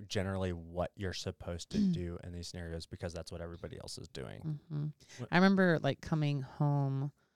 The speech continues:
Speaker 2: from when I moved away from my hometown and, like, seeing older people that were, like,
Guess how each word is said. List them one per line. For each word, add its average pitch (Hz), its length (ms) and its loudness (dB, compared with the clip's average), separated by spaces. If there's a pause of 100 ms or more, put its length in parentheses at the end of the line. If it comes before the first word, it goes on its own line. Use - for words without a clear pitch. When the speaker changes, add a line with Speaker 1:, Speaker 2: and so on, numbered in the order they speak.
(400)
Speaker 2:
from 156 180 4
when 143 100 4
I 135 120 4
moved 135 300 2
away 131 180 2
from 131 180 -4
my 127 100 0
hometown 135 680 -2 (180)
and, 139 140 4
like, 123 180 0
seeing 135 480 2
older 143 320 4
people 131 380 -2
that 123 200 0
were, 127 100 -2
like, - 200 -2